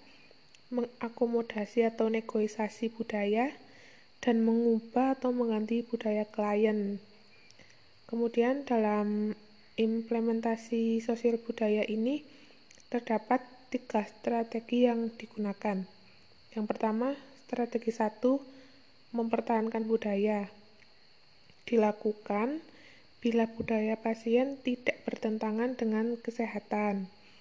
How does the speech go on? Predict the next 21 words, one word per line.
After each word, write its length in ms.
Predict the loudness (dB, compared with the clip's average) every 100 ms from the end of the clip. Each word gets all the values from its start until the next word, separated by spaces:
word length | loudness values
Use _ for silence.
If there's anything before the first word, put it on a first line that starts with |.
| -20 -20 -20 -20 -20 -20 -20 -4
Yang 240 | -2 -2 0
kedua, 480 | 2 4 4 2
negosiasi 800 | 0 -2 0 2 2 2 -2 0
budaya. 880 | -4 -4 -4 -4 -2 -2 0 2 0 -4 -18 -20 -20 -20 -20 -20 -20 -20 -20 -20 -20 -8
Intervensi 800 | -6 -4 -4 0 0 2 2 4
dan 240 | 2 0
implementasi 960 | 0 -2 -2 -2 0 0 -2 -2 -4 -6
keperawatan 720 | -6 -2 0 -2 -2 -4 -2
pada 320 | -2 -2 -2
tahap 240 | -4 -6 -6 -2
ini 480 | 0 2 2 0
dilakukan 720 | 0 0 0 -2 -8 -4 -2 0
untuk 240 | -2 -2
membantu 480 | -2 0 -2 -2 -2
klien 640 | -2 0 4 4 4 0 -14 -20 -20 -20 -20 -12 -4
beradaptasi 1040 | -4 -2 -2 -2 -2 -4 -2 0 0 0
terhadap 320 | 2 0 0 -4
budaya 320 | -2 2 2
tertentu 640 | 0 -4 -2 -2 2 4 4
yang 240 | 2 0
lebih 560 | -4 -6 -2 0 0